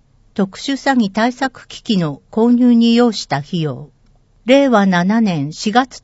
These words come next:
一日以後に購入した機器が対象です。送料、設置にかかる工事費用、購入後の保守、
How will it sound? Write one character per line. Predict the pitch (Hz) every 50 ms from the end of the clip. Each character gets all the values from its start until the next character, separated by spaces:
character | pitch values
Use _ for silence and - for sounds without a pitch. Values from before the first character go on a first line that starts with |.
| - 254
一 | 262 269 - -
日 | 262 254 254 - 254 254 262
以 | 247
後 | 240 214 196
に | 170 160 147
購 | - - 208 220 233
入 | 240 240 247 240
し | 240 - -
た | - 220 220
機 | - - -
器 | - 247 226
が | 190 156 151
対 | - - 160 165
象 | 160 - - 175 160 156
で | 151 147 151 151
す。 | - - - - _ _ _ _ _ _ _ _ _
送 | _ - - - 285 277 269 247
料、 | 196 180 160 151 139 127 127 - _ _ _
設 | - - 208 190 190 - - - 277
置 | 277
に | 285 269
か | - 269 269 254
か | - 269 254
る | 208 190
工 | 196 - 226 233 233
事 | 214 220 233
費 | 226 - 226 214
用、 | 196 151 143 131 123 - - _ _ _ _ _ _ _ _ _ _
購 | - 254 269 285 285
入 | 285 285 285 277 277
後 | 254 262 254 254
の | 240 240 233 226 - - _ _ _ _ _ _ _ _ _
保 | _ - 208
守、 | 196 -